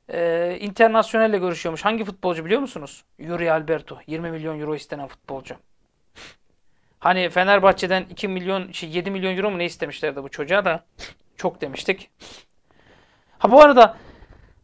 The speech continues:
Ahmet Selim Kul olsun, Yağız Sabuncuoğlu olsun, Hull City ile prensip anlaşmasına vardı demiş Fenerbahçe, eee, Allah yar için. Yani bu teklifi kabul ettiği anda transfer sonuçlanacak demiş.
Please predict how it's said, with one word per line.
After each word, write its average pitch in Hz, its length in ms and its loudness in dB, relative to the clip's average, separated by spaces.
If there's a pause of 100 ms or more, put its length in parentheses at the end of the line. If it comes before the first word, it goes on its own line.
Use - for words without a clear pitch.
(320)
Ahmet 233 360 4
Selim 262 280 0
Kul 247 180 0
olsun, 233 640 2
Yağız 185 360 2
Sabuncuoğlu 226 520 0
olsun, 226 280 -2
Hull 202 240 4
City 233 340 -6
ile 220 300 -2
prensip 220 400 -2
anlaşmasına 208 640 -2
vardı 202 340 2
demiş 190 260 -6
Fenerbahçe, 151 880 -6
eee, 143 1300 -8 (240)
Allah 165 280 0
yar 156 200 0
için. 233 440 -4 (920)
Yani 185 320 -4
bu 220 80 -2
teklifi 208 360 0
kabul 220 280 4
ettiği 196 260 0
anda 165 140 -6
transfer 175 380 -4
sonuçlanacak 170 640 -4
demiş. 160 380 -10